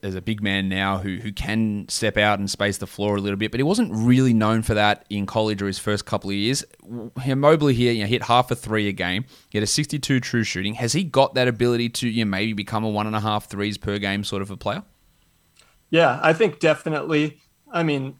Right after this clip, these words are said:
Speaker 2: a lot of the bigs, when you see them in high school and in college, especially when they're just there for one year, a lot of the times they just don't get that opportunity to work on and develop that shot. But just in terms of the talent level and the skill level,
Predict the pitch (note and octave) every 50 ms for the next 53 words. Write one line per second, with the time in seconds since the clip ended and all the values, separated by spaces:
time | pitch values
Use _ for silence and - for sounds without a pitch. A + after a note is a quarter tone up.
0 | _ _ - G3 F#3 F3+ F3 F3+ F#3 G#3 G#3 A3+ G3 D#3 C3+ - - _ _ _
1 | - C#3+ F3+ D#3+ C3 - - D3+ D3 D3+ D#3 D3+ C#3 C#3 C#3 C3+ C3+ - - -
2 | - - _ _ - E3+ F3 D#3 D3+ D3 C#3+ - E3+ D#3 C#3 E3 D3 C#3 C3+ C3
3 | C3 C3+ - F3 F3 F3 F3 - - - F3+ F3 E3+ F3+ F3+ E3+ E3 E3+ D#3+ F3
4 | E3+ D#3 D3 C3+ C3+ _ _ _ _ _ - - D#3 D3+ D3+ D#3 C3+ C#3+ C#3 -
5 | - E3 D3+ C#3+ - E3 D#3 C#3+ D3+ D3 D3 C#3+ C#3 C3 C#3+ C3 C3+ - C#3 C#3
6 | C#3 C3+ - D3 C3+ C#3 C#3+ C#3 C3+ C3 B2+ C3+ C3+ C#3 C#3 C3+ C3+ _ _ _
7 | _ - F3+ E3+ E3+ D#3+ E3 D#3+ - - E3+ E3+ E3 E3 D#3+ D#3+ - E3+ D#3 C3+
8 | C#3+ D3 C3+ - - D#3 D3+ D#3 D3 - _ - D#3 D3 D3 - D#3 D3+ C#3 C#3
9 | C#3 C#3 - C#3+ C3+ - - D3+ D3+ D3 D3 C#3 D3 D3 C#3+ C#3+ C3+ - _ _
10 | _ _ _ _ - - E3+ D#3+ D#3+ D3+ D3 C#3+ C#3+ C#3 - - - D3 D3+ D#3+
11 | D#3+ D#3+ E3 D#3+ D#3 D#3+ D#3 C#3+ C3+ B2+ - C3 A#2 C#3+ E3 F#3 F#3+ F3+ - A3+
12 | G3 F#3+ - - G#3 G3 F#3+ G3 G3 - - _ _ _ _ - C#3 C3 - F#3
13 | G3 G#3 G3 - D3 G#3 G#3+ G#3+ - C4+ A3 E3 - F3+ G3+ G#3 F#3+ E3 F3+ C#3
14 | - C#3+ C3 - - - F3 F3+ F#3 F#3+ F#3+ F#3 F3+ E3+ F3 E3 F#3 F#3 F3+ F#3
15 | - - - F3 E3+ F#3 G3+ F#3 E3+ C#3 - - - E3 E3 F3 F3 F3 E3+ E3
16 | E3 F3+ F3+ F3+ E3+ E3